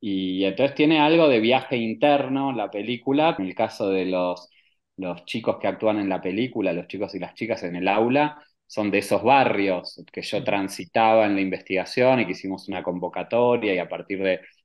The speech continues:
Speaker 1: de, de esa convocatoria, bueno, seleccionamos una clase,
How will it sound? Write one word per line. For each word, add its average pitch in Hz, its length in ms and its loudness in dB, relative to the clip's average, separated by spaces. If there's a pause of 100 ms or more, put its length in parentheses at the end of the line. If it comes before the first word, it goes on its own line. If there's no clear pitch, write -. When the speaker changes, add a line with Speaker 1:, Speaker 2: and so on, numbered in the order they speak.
(160)
Speaker 1:
de, 90 180 -6
de 92 80 -2
esa 90 220 -6
convocatoria, 90 640 -2
bueno, 95 240 0
seleccionamos 92 840 -6
una 95 260 -6
clase, 117 640 0